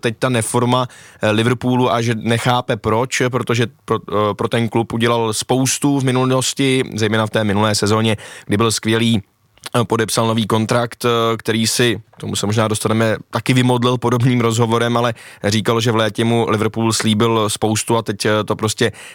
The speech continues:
není naplňováno. A co nezaznělo v tom, eh, krátkém zvuku, ale co je taky rezonující téma, je to, že,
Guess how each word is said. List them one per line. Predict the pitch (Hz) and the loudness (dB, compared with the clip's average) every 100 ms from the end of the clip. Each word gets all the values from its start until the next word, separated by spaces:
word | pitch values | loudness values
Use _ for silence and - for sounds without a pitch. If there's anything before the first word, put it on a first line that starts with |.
| - | -2
není | 110 120 | 2 4
naplňováno. | 120 113 120 120 117 117 117 120 117 - - - | 2 2 0 2 2 0 0 0 -2 -6 -20 -6
A | 95 | -2
co | 135 | 0
nezaznělo | 135 131 131 135 135 | 0 0 2 0 0
v | |
tom, | - 135 131 | 0 0 0
eh, | 120 117 110 | 0 0 -2
krátkém | 117 113 113 131 131 117 | -2 -2 0 0 0 0
zvuku, | 107 104 113 120 123 123 123 | 0 2 2 2 0 0 0
ale | 117 117 | 0 -2
co | 113 120 | 0 -2
je | |
taky | 110 110 120 | -2 -2 0
rezonující | 117 110 117 117 113 113 123 117 | 0 0 2 2 2 2 0 2
téma, | 120 110 117 120 | 2 2 2 0
je | 113 | 0
to, | 117 | 0
že, | 110 | 0